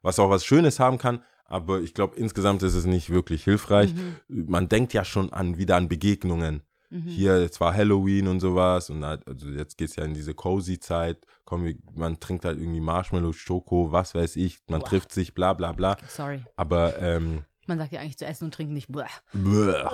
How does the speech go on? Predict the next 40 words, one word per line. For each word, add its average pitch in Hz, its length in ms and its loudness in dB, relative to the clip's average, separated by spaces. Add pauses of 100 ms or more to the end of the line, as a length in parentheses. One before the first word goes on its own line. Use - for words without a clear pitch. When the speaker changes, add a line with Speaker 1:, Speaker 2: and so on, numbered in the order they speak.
(120)
Speaker 2:
<laughs> 127 140 -8
Speaker 1:
Marshmallow. 104 640 2
Speaker 2:
Scusi. 185 260 4
Speaker 1:
Auch - 140 6
das 139 280 6
ist 117 140 0
nicht 95 200 0
deins. 78 300 0
Speaker 2:
Nein. 151 380 -2 (100)
Speaker 1:
Also, 92 240 4 (840)
wenn 107 180 6
Speaker 2:
So 104 60 6
Speaker 1:
jemand 110 360 6
dann 101 120 8
Speaker 2:
Marshmallow 214 500 4 (180)
so 185 140 0
überm 190 360 0
Feuer, 214 580 -2 (300)
was? - 320 -4
Speaker 1:
Nee. 285 240 2 (320)
Speaker 2:
Äh, 220 320 -2
was? 269 560 -6 (600)
Nein. 175 520 -2 (840)
Speaker 1:
Echt - 260 4
jetzt? 311 240 0
Speaker 2:
Nein. 202 440 -4
Speaker 1:
Also 113 180 4
ist 110 100 4
Speaker 2:
Mhm. 117 40 8
Speaker 1:
auch 135 100 10
nicht 104 180 8
meins, 208 280 8
aber 113 140 0
das, 73 240 -8
ich, 76 160 -12 (260)
das 90 200 -8
ist 90 100 -8
so, 104 200 -2 (120)
ich 90 140 -8
Speaker 2:
Mm, 262 220 4